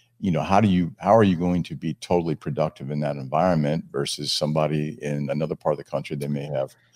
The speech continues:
more room? But what I'm hearing, look, w-, I, I, I don't think you put a blanket over anything at this moment in time, Adam. I, I think what you're looking at is, again, stepping back and capturing more and more data.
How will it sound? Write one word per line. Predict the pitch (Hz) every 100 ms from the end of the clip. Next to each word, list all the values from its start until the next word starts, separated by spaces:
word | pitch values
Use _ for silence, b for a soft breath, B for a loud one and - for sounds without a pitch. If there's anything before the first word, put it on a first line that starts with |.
| _ _ _ -
more | 80 69
room? | 90 98 76 - B _
But | 107
what | 120
I'm | 170
hearing, | 185 104 90 85 82 _
look, | 107 90 - _ _ -
w-, | 101 87 _ _ _
I, | 71 - -
I, | 110 117
I | 90
don't | 90 90
think | 107
you | -
put | 107
a | 85
blanket | 65 82 85 78
over | 73 71 69 _ 104
anything | 90 - 73 73
at |
this | 80 -
moment | - 60 58
in | 58
time, | 60 58 58
Adam. | 62 64
I, | 58 71 -
I | -
think | - 80 -
what | -
you're | 73
looking | 76 - 78
at | 73 73
is, | 67 69 67 - b b b b b b -
again, | 80 82 90 71
stepping | 71 - 95 92 80
back | 85 85 82 -
and | - 78 76 - _
capturing | - - 85 - - 82 80
more | 78 80 76
and |
more | 76 71
data. | 67 76 80 67 65